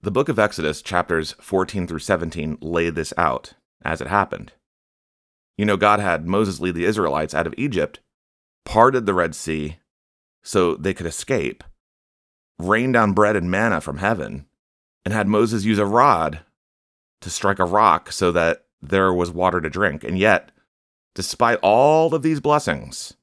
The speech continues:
all of these miracles, that they might believe and stop their fussing, they continued to complain. You know, they complained the entire time, even as the Lord was patient with them. And they didn't realize, too, that aside from the complaining,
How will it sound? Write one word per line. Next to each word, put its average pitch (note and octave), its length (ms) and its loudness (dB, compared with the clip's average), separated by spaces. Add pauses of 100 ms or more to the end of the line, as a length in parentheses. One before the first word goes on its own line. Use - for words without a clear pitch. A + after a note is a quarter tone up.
(380)
all C#3+ 360 4
of D#3+ 80 0
these E3 160 0
miracles, D#3 680 -2 (120)
that - 120 -6
they G2+ 100 2
might A#2 220 2
believe A#2 320 -2
and E2 100 -4
stop G2 320 -2
their G2+ 120 -2
fussing, E2 500 -2 (680)
they A#2 140 0
continued A#2 420 0
to A2+ 60 -2
complain. B2 500 -2 (880)
You - 100 -6
know, A#2 120 2
they A#2 100 0
complained G#2+ 320 0
the A2 40 0
entire A#2 280 4
time, C3+ 260 -2
even A2 220 2
as A#2 160 0
the B2 80 0
Lord A#2 480 4 (380)
was G#2+ 160 -4
patient D3 420 -2
with F#2+ 140 0
them. E2+ 240 0
And F#2+ 360 -2
they A2+ 140 2
didn't C#3 200 0
realize, A#2+ 360 2
too, F#3 300 0
that A2 280 2 (520)
aside C3 380 2
from B2 120 0
the A2 80 2
complaining, A#2+ 640 0